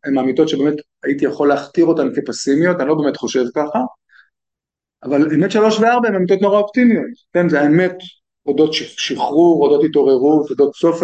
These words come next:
סוף הדוקה, והאמת הרביעית, האמת אודות דרך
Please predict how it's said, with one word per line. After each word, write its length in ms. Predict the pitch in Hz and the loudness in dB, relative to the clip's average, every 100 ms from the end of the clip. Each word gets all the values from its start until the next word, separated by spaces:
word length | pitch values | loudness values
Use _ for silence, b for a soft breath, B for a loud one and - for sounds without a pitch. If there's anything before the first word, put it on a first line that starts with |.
| 151 | -4
סוף 340 | - 165 156 156 | -2 -2 0 0
הדוקה, 420 | 123 120 175 175 175 B - - | 0 0 0 -2 -6 B -20 -10
והאמת 1200 | 117 208 285 277 - _ _ _ - 160 196 220 | -2 0 0 -4 -12 _ _ _ -6 -2 0 0
הרביעית, 520 | 208 202 226 - - | 0 0 0 -2 -4
האמת 300 | 151 185 196 | -2 0 0
אודות 280 | 165 170 175 - | 0 0 -4 -2
דרך 380 | 131 127 120 | 0 2 -2